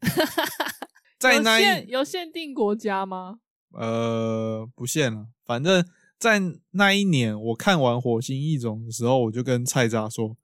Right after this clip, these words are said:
Speaker 2: 这是我至今看过最难看的电影。难看就包含我真的是看不下去，觉得太恶心。
Speaker 1: 那菜渣有看过吗？
Speaker 2: 然后就觉得太烂了。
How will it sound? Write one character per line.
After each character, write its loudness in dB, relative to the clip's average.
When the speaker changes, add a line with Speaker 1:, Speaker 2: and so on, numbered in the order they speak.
Speaker 2:
这 4
是 4
我 4
至 -2
今 -2
看 0
过 2
最 0
难 -2
看 2
的 -6
电 -2
影。 -12
难 0
看 2
就 4
包 4
含 4
我 -2
真 -4
的 -2
是 -4
看 -2
不 -2
下 4
去， 0
觉 -2
得 -2
太 0
恶 -10
心。 -8
Speaker 1:
那 -6
菜 -2
渣 -2
有 0
看 -6
过 -4
吗？ 4
Speaker 2:
然 2
后 4
就 0
觉 -2
得 -2
太 -2
烂 -4
了。 -20